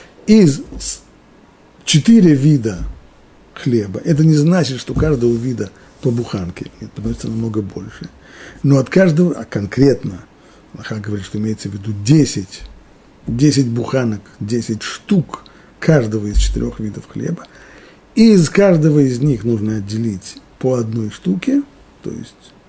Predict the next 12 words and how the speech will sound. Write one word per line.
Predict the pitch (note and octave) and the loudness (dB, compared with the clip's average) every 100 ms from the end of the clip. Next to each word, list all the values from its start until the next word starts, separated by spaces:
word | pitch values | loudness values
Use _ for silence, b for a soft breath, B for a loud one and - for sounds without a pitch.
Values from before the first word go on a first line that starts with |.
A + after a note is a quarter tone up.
| - | -12
одну | A2 F#2+ G2 | -10 -8 -8
халу, | F#2 D3 E3+ E3+ E3+ - - - _ _ _ _ _ b b b b _ | -6 -4 -2 -2 -4 -10 -20 -20 _ _ _ _ _ b b b b _
одну | G#2+ G2 A2 C3+ B2+ G2+ - _ _ _ _ | -10 -6 2 4 4 0 -8 _ _ _ _
мацу, | - G#2+ - C#3 F#3 G#3+ - _ - - _ _ - - - - B B B B B _ _ - | -12 -10 -2 0 0 -2 -6 _ -20 -20 _ _ -20 -20 -20 -20 B B B B B _ _ -10
один | G#2+ A#2 C3 | -2 2 2
заварной | G#2 F#2+ G2+ C3 D3 | 0 -6 -2 0 2
хлеб | D3 E3+ E3+ | 2 0 -2
и | C3 | -6
один | G#2+ G2+ A2+ G2 F2 - _ _ _ _ _ _ _ | -8 -4 -4 -4 -8 -18 _ _ _ _ _ _ _
хаме-, | - G2 A2 C3+ | -14 -10 -8 -6
хлеб | - A2 G#2+ | -4 -4 -4
хамец. | - G2+ C3+ A3+ - | -8 -4 -2 -2 -4